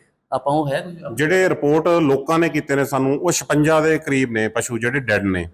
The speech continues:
Speaker 2: ਪਰ ਉਹ ਛਪੰਜਾ ਦੇ ਵਿੱਚੋਂ ਜਿਹੜੇ ਚੌਦਾਂ ਨੇ ਜਿਨ੍ਹਾਂ ਨੂੰ ਸਾਡੇ ਵਿਭਾਗ ਨੇ ਦਵਾਇਆ ਹੈ, ਉਹਨੇ ਖੁਦ ਵੇਖਿਆ ਹੈ।
Speaker 1: ਮਿਸਿੰਗ।
Speaker 2: ਹਾਂ, ਮਿਸਿੰਗ ਨੇ ਜਿਹੜੇ, ਉਹ ਛਪੰਜਾ ਪਸ਼ੂ ਸਾਨੂੰ ਰਿਪੋਰਟ ਕੀਤੇ ਗਏ ਨੇ ਕੈਂਪਾਂ ਦੇ ਵਿੱਚ ਲੋਕਾਂ ਵੱਲੋਂ।
Speaker 1: ਅਹ,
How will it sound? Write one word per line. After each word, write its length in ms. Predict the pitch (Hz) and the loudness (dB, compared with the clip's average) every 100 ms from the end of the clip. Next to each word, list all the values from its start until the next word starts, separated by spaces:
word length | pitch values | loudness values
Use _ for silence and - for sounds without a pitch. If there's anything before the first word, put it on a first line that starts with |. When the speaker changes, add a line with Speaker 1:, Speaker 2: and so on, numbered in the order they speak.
| _ | _
Speaker 2:
ਪਰ 80 | - | -2
ਉਹ 180 | 135 185 | 0 0
ਛਪੰਜਾ 400 | - 143 139 156 | 0 -2 0 2
ਦੇ 100 | 160 | 2
ਵਿੱਚੋਂ 260 | 156 160 | 0 0
ਜਿਹੜੇ 220 | 156 160 165 | 0 2 0
ਚੌਦਾਂ 460 | 143 131 147 151 | 0 2 2 2
ਨੇ 240 | 139 139 143 | 2 0 -2
ਜਿਨ੍ਹਾਂ 280 | 135 143 | -2 -2
ਨੂੰ 80 | 147 | -2
ਸਾਡੇ 240 | 143 123 127 | -2 -2 0
ਵਿਭਾਗ 300 | 139 131 117 | 0 0 0
ਨੇ 120 | 127 | -4
ਦਵਾਇਆ 380 | 117 101 98 107 | 0 2 4 2
ਹੈ, 160 | 117 | 0
ਉਹਨੇ 360 | - 127 135 139 | -4 -4 -2 -2
ਖੁਦ 220 | - 135 | -4 -2
ਵੇਖਿਆ 360 | 117 - 101 90 | -2 -2 -2 -4
ਹੈ। 100 | - | -6
Speaker 1:
ਮਿਸਿੰਗ। 540 | _ - - - 120 | _ -20 -20 -16 -4
Speaker 2:
ਹਾਂ, 60 | 117 | 0
ਮਿਸਿੰਗ 360 | 113 110 123 131 | 0 0 0 0
ਨੇ 120 | 135 | 2
ਜਿਹੜੇ, 200 | 143 147 | 2 2
ਉਹ 180 | 151 151 | 2 0
ਛਪੰਜਾ 420 | - 135 131 139 | -2 -2 0 0
ਪਸ਼ੂ 300 | 135 - 131 | -2 -6 -6
ਸਾਨੂੰ 280 | 120 120 117 | -2 0 -2
ਰਿਪੋਰਟ 300 | 107 107 - | -2 -4 -6
ਕੀਤੇ 240 | - 101 | -6 -4
ਗਏ 120 | 101 | -2
ਨੇ 120 | 101 | -2
ਕੈਂਪਾਂ 280 | 98 98 95 | -2 -4 -6
ਦੇ 80 | 92 | -10
ਵਿੱਚ 160 | 87 92 | -12 -14
ਲੋਕਾਂ 280 | 90 90 | -10 -8
ਵੱਲੋਂ। 180 | 85 78 | -8 -10
Speaker 1:
ਅਹ, 440 | - _ _ 143 | -16 _ _ -20